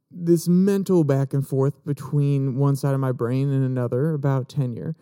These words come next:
Well, okay, you know, tenure is a good thing because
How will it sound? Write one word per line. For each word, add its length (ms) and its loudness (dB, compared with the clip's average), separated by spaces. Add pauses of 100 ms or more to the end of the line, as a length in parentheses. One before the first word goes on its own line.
(340)
Well, 300 -2
okay, 300 0
you 340 0
know, 80 0
tenure 320 -2
is 120 -2
a 60 -2
good 200 0
thing 260 0
because 380 0